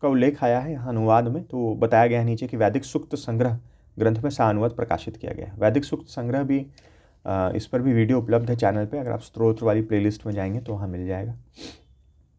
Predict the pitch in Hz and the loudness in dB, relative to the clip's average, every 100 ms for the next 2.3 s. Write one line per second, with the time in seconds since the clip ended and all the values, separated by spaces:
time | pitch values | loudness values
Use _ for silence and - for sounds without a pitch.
0 | _ _ _ _ _ _ 123 120 135 135 | _ _ _ _ _ _ 2 4 4 2
1 | - _ _ _ _ _ _ _ _ _ | -2 _ _ _ _ _ _ _ _ _
2 | _ - 117 | _ -2 2